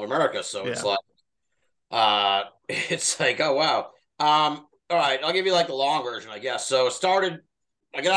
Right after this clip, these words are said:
Speaker 1: out of college in two thousand one, uh, graduated from Syracuse, and, uh, my dad was like, "All right, here's how much you owe,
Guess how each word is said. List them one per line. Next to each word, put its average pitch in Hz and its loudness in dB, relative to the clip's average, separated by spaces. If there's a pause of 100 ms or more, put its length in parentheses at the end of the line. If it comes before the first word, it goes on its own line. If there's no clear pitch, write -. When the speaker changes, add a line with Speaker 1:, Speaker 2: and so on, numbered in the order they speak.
Speaker 1:
out - 2
of - -10
college 170 0
in 131 -14
two 135 -18
thousand 147 -4
one, 131 -4 (300)
uh, 120 -6
graduated 131 0
from 113 -16
Syracuse, 123 -4
and, 107 -4
uh, 104 0
my 110 -4
dad 117 0
was 107 -6
like, 110 -4
"All 123 0
right, 107 -2
here's 139 -4
how 147 2
much 139 -2
you 123 -8
owe, 107 -4